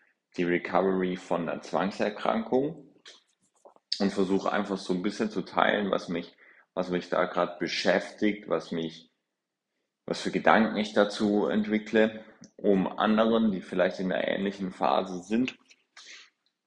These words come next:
ähm, oder diese Erkrankung auch erlebt haben, einfach, ähm,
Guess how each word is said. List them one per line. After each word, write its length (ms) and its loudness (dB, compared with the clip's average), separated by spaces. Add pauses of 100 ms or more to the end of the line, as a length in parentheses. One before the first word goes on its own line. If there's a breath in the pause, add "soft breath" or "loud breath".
(1040)
ähm, 540 2
oder 320 2
diese 240 0
Erkrankung 520 0
auch 200 0
erlebt 380 -2
haben, 240 2
einfach, 560 -4
ähm, 640 -8